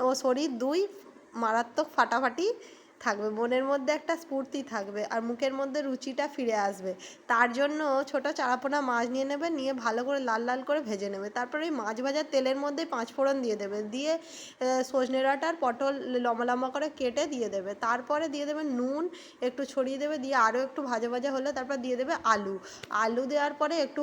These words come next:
হলুদ দিয়ে দেবে কালারের জন্য, তারপরে দিয়ে দেবে কাঁচা লঙ্কা। কোনো রকম শুকনো লঙ্কা আবার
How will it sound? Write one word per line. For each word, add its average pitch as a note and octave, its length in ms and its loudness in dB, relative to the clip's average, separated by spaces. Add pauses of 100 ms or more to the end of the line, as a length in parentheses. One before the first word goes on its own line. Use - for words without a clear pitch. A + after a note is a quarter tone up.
হলুদ B3+ 340 4
দিয়ে C4 200 2
দেবে B3+ 180 2 (320)
কালারের B3+ 460 2
জন্য, A#3+ 180 -2 (540)
তারপরে A#3 360 0 (100)
দিয়ে C4+ 140 0
দেবে C#4 120 0 (100)
কাঁচা B3 300 0
লঙ্কা। A3+ 280 -2
কোনো C4 180 0
রকম C#4+ 240 -2
শুকনো C4+ 260 -2 (100)
লঙ্কা C#4+ 240 -2 (100)
আবার C#4 160 0